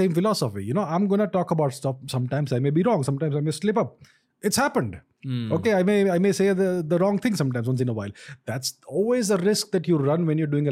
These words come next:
Speaker 1: live show or you're doing a podcast. Sometimes you mess up somewhere. But it's up to the viewer if they really want to learn,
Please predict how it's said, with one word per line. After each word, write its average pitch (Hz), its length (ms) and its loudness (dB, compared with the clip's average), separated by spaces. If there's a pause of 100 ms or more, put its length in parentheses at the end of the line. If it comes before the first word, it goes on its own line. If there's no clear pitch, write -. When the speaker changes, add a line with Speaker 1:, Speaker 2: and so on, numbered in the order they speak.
Speaker 1:
live 135 220 0
show 165 120 0
or 160 180 0
you're 160 240 2
doing 156 160 0
a 160 40 -2
podcast. 165 380 -4
Sometimes 147 380 -4
you 165 260 0 (140)
mess 226 160 -2
up 185 80 -2
somewhere. 104 360 -4 (460)
But 180 160 -2
it's 202 220 -2
up 196 160 -6
to 208 80 2
the 196 100 4
viewer 208 480 4
if 196 160 2
they 170 120 4
really 190 360 4
want 147 280 0
to 135 100 2
learn, 143 580 0